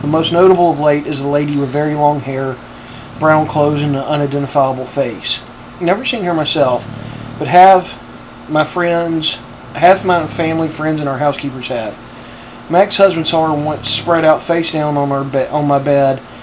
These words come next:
and my youngest saw her once pop out behind a corner, turn in our house, and also standing in the kitchen at my brother's house. Mostly she has been seen around the grounds outside of our homes.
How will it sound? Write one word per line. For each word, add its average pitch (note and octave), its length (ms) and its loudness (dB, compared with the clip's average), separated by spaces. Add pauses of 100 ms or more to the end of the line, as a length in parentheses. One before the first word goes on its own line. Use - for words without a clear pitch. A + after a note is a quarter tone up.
(260)
and D3+ 80 -2
my D#3 100 4
youngest F3+ 380 4
saw E3 160 6
her D#3+ 120 2
once D#3 300 -2
pop D#3+ 380 4
out C#3+ 240 4
behind D3 300 0
a C#3+ 40 -2
corner, D3 500 -2
turn F#3 320 2
in F3+ 120 2
our E3 120 0
house, D3 380 4 (400)
and D3+ 100 0
also D3+ 220 2
standing D3 360 -2
in D3 80 -2
the C#3 60 -4
kitchen D3 380 -4
at C3 100 -6
my C#3+ 100 -2
brother's C#3 360 0
house. A#2 380 -4 (500)
Mostly F#3+ 320 0
she F3+ 160 -4
has D3+ 140 0
been D#3 180 -2
seen E3 260 0
around D3+ 220 0
the D3 80 -2
grounds C#3 340 0
outside C#3 300 2
of C3+ 80 -2
our C3 140 -2
homes. A#2 400 -4